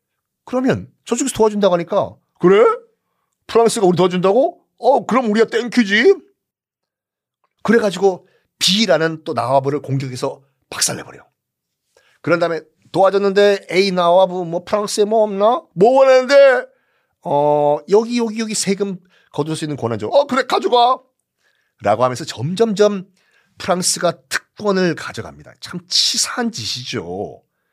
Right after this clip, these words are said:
이러면서 프랑스가 점점점 인도 땅에서 군사적으로 성장을 하기 시작을 해요. 근데 요때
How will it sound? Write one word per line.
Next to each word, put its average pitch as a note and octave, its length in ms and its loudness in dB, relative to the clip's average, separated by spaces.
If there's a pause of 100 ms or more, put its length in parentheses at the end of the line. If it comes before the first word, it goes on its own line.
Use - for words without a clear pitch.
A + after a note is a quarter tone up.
(520)
이러면서 G3 440 2
프랑스가 F#3 600 -2 (240)
점점점 F3 720 0
인도 F3+ 360 0
땅에서 D3 500 0 (180)
군사적으로 C3 920 -4
성장을 D3+ 640 -8
하기 G2+ 380 -10
시작을 G2 580 -10 (540)
해요. G2 280 -6 (1500)
근데 - 400 -2 (1080)
요때 C3+ 200 -2